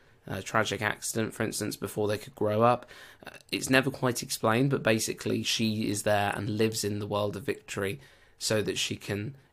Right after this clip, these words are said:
escape and spend time with her kids in an idyllic fashion that she always wanted to, even though throughout the entire film she's always saying,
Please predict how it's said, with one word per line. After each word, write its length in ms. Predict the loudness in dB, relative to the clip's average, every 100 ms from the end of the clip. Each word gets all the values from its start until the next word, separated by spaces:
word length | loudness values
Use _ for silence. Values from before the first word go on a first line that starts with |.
| -6
escape 540 | 0 2 2 0 -4 -14 -16 -16 -18 -8
and 340 | -4 -2 -4 -6
spend 320 | -4 -2 -2
time 440 | -4 -2 -2 -4 -10 _ -10
with 220 | -4 -4
her 120 | -4 -6
kids 320 | -4 -4 -2
in 80 | -4
an 80 |
idyllic 500 | -4 -2 0 0 -2
fashion 440 | -4 -4 -4 -6 -4
that 140 | -4
she 200 | -2 2
always 280 | 2 2 0
wanted 380 | -2 -4 -8 -8
to, 240 | -6 -6 0
even 200 | 2 4
though 100 | 4
throughout 300 | 4 0 0
the 60 | -2
entire 340 | -2 2 2
film 360 | 2 -2 -2 -10 -16 -20 -20 _ _
she's 240 | -4 0 2
always 300 | 2 2 0
saying, 260 | -2 -4